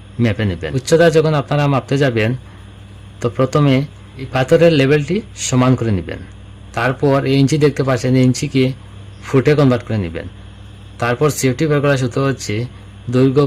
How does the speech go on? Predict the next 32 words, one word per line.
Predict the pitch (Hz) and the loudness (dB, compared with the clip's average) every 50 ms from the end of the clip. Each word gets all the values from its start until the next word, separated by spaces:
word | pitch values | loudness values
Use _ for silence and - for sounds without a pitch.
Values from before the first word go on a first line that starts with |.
| - | 0
প্রস্থ, | - 127 123 - - - 147 - 113 117 | -2 -4 -4 -4 -4 -4 -4 -4 -4 -6
উচ্চতা। | 110 - - 101 - - - - - - - - - - - - 127 | -8 -8 -10 -12 -10 -12 -12 -12 -14 -18 -20 -20 -20 -20 -12 -6 -4
এই | 127 117 | -4 0
তিনটি | - 147 147 - 156 156 156 | 2 2 2 2 2 2 2
যদি | 147 139 147 131 | 2 4 2 0
আপনারা | - 135 135 135 120 | 0 0 -2 -2 0
গুণ | 120 123 127 - | 0 0 0 0
করে | 139 135 135 131 123 | 0 0 2 2 0
নেন, | 107 107 117 120 - - - - - - - - - | 0 -2 -4 -8 -10 -16 -20 -20 -20 -20 -20 -8 -6
তাহলে | 113 110 117 127 127 131 135 135 - 113 117 120 | -4 -2 0 0 0 0 0 -2 -4 -4 -6 -6
একটি | - - - 135 - - | -6 -6 -8 -8 -4 -4
ট্রাকে | 131 117 113 - 135 131 120 - - - - - - - - - - | -4 -4 -2 -4 -4 -4 -4 -6 -10 -18 -20 -20 -20 -20 -20 -8 -4
কত | 135 135 - 143 131 | -4 -4 -2 -4 -2
সিএফটি | - 143 131 - 139 127 - | -2 -2 -2 -2 -4 -4 -4
পাথর | 120 113 135 123 120 | -4 -2 -2 -2 -2
আছে | 110 - 120 113 - | -2 -4 -6 -6 -4
তা | 131 143 170 - - | -4 -4 -4 -4 -4
বেরিয়ে | 117 110 95 98 92 82 | -4 -4 -4 -4 -4 -6
আসবে। | - - - 107 - - - - - - - - - - - - - - - | -6 -10 -12 -14 -18 -18 -20 -20 -20 -20 -20 -20 -20 -20 -20 -20 -18 -12 -8
আর | 107 107 - | -6 -6 -4
সিএম | - - 123 117 127 147 | -2 -2 0 2 4 4
এর | 165 165 147 | 4 4 2
হিসাব | 139 147 139 135 139 | 2 -2 -2 -2 -2
যখন | 131 139 135 127 | 0 0 0 0
আপনারা | - 131 127 131 123 123 | 0 0 -2 -2 0 -2
করবেন, | 120 113 117 110 113 123 - - - - - - - - - - | -2 -2 -2 -2 -2 -4 -8 -12 -18 -20 -20 -20 -18 -12 -6 -2
সম্পূর্ণ | 123 117 110 104 - 135 139 151 170 160 - | 0 0 0 0 0 2 2 2 2 0 -2
সিএফটি | - 131 127 120 - - 135 135 123 | -2 -2 -2 -4 -2 -4 -4 -4 -2
কে | 123 117 110 110 117 - - - - - | -2 -4 -4 -4 -8 -12 -16 -20 -20 -20
আপনারা | - - 127 127 127 131 160 170 - - - - - - - - - - | -8 -4 -2 0 0 0 -2 -4 -10 -16 -20 -20 -20 -20 -20 -20 -10 -4
পঁয়ত্রিশ | - 139 139 139 - 147 127 - | 0 0 0 0 0 -4 -4 -2
দ্বারা | 143 135 139 147 | -2 -2 -2 -4